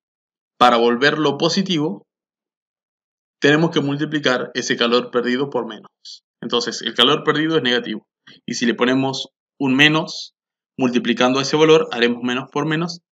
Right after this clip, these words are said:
y el resultado será positivo. ¿Por qué hacemos esto? Porque queremos plantear una igualdad con el calor ganado y el calor ganado es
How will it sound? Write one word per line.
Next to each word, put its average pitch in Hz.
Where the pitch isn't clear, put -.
y 175
el 151
resultado 120
será -
positivo. 110
¿Por 131
qué 190
hacemos 143
esto? 165
Porque 156
queremos 135
plantear 127
una 147
igualdad 135
con 120
el 110
calor 120
ganado 135
y 120
el 113
calor 123
ganado 135
es 113